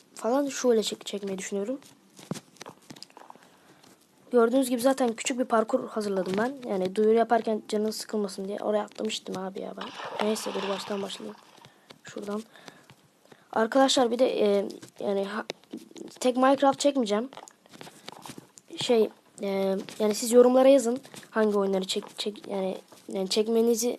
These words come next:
hangi oyunları istiyorsanız yorumlara yazın. Dilim döndü lan. E, yani istediğiniz oyunları çekerim, paralı olsun falan. Arkadaşlar Survivor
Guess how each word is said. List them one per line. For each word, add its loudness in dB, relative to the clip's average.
hangi 0
oyunları 4
istiyorsanız 0
yorumlara 6
yazın. 4
Dilim 0
döndü -2
lan. -8
E, 0
yani 0
istediğiniz 2
oyunları 6
çekerim, 4
paralı 4
olsun -2
falan. -2
Arkadaşlar 4
Survivor 8